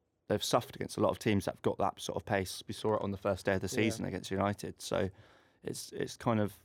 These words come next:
Speaker 1: a lot of, I feel like a lot of teams at the moment are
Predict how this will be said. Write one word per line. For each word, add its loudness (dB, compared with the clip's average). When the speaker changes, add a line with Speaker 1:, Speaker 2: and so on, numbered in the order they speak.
Speaker 1:
a 4
lot 6
of, -2
I 0
feel 2
like 2
a 6
lot 6
of -2
teams 4
at -2
the 2
moment 4
are 2